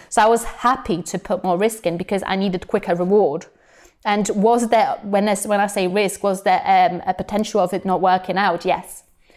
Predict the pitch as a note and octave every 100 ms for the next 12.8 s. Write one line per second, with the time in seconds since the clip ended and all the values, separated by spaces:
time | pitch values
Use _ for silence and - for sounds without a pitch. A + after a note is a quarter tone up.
0 | _ _ - F3+ - F#3+ G3 G#3+ F3 F3+
1 | G3 G#3+ G3 G3 F#3 F#3+ G3 B3 C4 E3
2 | F3 - - - A3+ C4 A#3+ A3 G#3 C#4
3 | - - _ - - _ _ _ _ _
4 | - A#3 C4+ C#4+ C4+ A#3+ A#3+ A#3+ C4+ G#3
5 | A3 A#3+ A#3+ A#3 A3 G#3 G3 G3 F#3+ F#3
6 | C4 F4 B3 G#3 F#3 F#3 F#3 G#3 B3 E4
7 | D4+ B3 - A#3 A3 A3 C4+ B3 G#3 G3
8 | A3+ A3+ F#3 F3+ F#3+ F#3+ G#3+ A#3+ G#3 G#3
9 | G#3 C4 - G3+ G3 G3+ G#3 G3+ G3 G3
10 | F#3+ F#3+ C4+ C#4 - - - _ - -
11 | - A3+ A3+ A#3 A#3+ B3 A#3 A3+ A#3+ -
12 | G#3 - C#4 D#4 - D#3 D#3 -